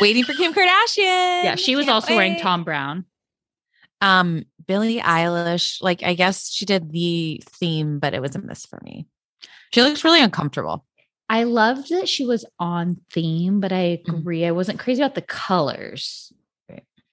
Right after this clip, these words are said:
Speaker 2: Um, I loved Oscar Isaac's look. So him and his wife went, she wore basically a suit and he wore,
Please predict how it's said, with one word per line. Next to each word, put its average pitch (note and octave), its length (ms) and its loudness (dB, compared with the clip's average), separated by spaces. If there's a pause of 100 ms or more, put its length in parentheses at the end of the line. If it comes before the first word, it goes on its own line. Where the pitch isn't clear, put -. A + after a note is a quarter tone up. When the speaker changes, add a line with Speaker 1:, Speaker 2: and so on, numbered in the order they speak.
(160)
Speaker 2:
Um, G3 180 4
I F#3 100 4
loved F#3 280 4
Oscar - 400 -2
Isaac's E3+ 480 -6
look. G#3+ 320 -6 (500)
So G3 200 6
him G#3+ 280 4
and B3+ 120 4
his D4 180 -2
wife D#3+ 320 -4
went, D#3+ 340 -2 (220)
she - 240 0
wore A3+ 240 4
basically F3+ 420 2
a C#3+ 80 2
suit D#3 440 -2
and E3 100 0
he F#3 240 -2
wore, E3 480 0